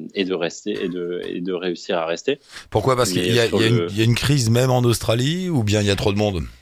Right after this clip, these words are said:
Speaker 2: Ou les deux ?
Speaker 1: Non, mais c'est, c'est essentiellement, ben,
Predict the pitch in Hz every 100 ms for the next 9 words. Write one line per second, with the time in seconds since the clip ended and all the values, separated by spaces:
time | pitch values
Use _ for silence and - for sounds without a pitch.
0 | _ _ _ - 101 98 98 92 _ _
1 | _ _ _ _ - 226 254 _ _ _
2 | - 135 123 135 143 151 151 120 131 131
3 | 117 117 110 - 110 123 - 127 127 127
4 | 101